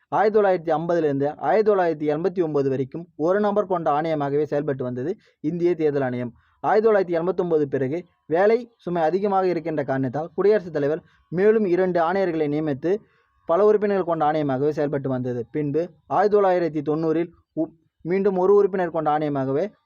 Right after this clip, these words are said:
மாற்றப்பட்டது. மீண்டும் ஆயிரத்தி தொள்ளாயிரத்தி தொண்ணூத்தி மூணில் வேலை சுமை அதிகமாக இருக்கின்ற காரணத்தினால் மேலும் பல உறுப்பினர் கொண்ட ஆணையமாக செயல்பட்டு வருகிறது. இப்பொழுது ஒரு தலைவர், இரண்டு ஆணையர், மொத்தம்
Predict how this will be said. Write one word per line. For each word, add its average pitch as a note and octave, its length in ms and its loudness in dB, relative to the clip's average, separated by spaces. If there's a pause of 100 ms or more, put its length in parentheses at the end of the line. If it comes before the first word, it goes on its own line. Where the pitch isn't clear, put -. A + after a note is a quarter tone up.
மாற்றப்பட்டது. C3 580 -4 (500)
மீண்டும் F#3 360 0 (140)
ஆயிரத்தி E3+ 300 0
தொள்ளாயிரத்தி D#3+ 320 0
தொண்ணூத்தி D#3+ 320 -2
மூணில் D#3 340 -2 (880)
வேலை G3 220 2
சுமை F3+ 200 -2
அதிகமாக F3 420 0
இருக்கின்ற D3 340 -2
காரணத்தினால் C#3 640 -2 (320)
மேலும் F#3 340 0
பல E3 160 2
உறுப்பினர் G3 460 2
கொண்ட D#3 140 0
ஆணையமாக C#3+ 420 -2
செயல்பட்டு C#3+ 380 -2
வருகிறது. B2 440 -4 (120)
இப்பொழுது E3 500 0 (380)
ஒரு E3 200 2
தலைவர், D#3+ 400 0 (140)
இரண்டு E3 300 -2
ஆணையர், D3+ 320 0
மொத்தம் D3+ 360 -4